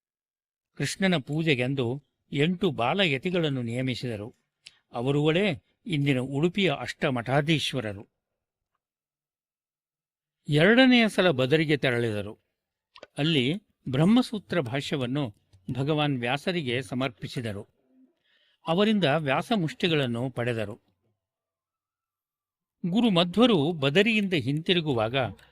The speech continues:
ಕಳಿಂಗ ದೇಶದ ವಿದ್ವಾಂಸ, ರಾಜಕಾರಣ ಚತುರ ಶ್ಯಾಮಶಾಸ್ತ್ರಿಗಳು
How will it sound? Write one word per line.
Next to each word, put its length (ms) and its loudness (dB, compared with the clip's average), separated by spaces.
ಕಳಿಂಗ 460 2
ದೇಶದ 280 0
ವಿದ್ವಾಂಸ, 720 -2
ರಾಜಕಾರಣ 680 0
ಚತುರ 360 -4
ಶ್ಯಾಮಶಾಸ್ತ್ರಿಗಳು 960 -2